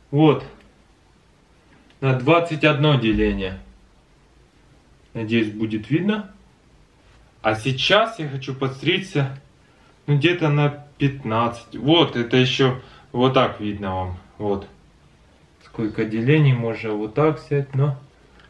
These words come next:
я хочу всё-таки на пятнадцать.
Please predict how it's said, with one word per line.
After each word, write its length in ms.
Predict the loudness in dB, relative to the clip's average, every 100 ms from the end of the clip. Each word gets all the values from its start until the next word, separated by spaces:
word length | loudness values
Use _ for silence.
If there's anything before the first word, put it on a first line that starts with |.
| _ -6
я 260 | 0 2
хочу 360 | 2 -2 -4 -8
всё-таки 600 | -6 -6 -6 -6 -8 -10 -14 -20 _ -20 -20 -20 -20 -20 -20 -20 -20 -20 -20 -20 -18 -8
на 140 | -8
пятнадцать. 880 | -2 -4 -4 -6 -6 -8 -14 -18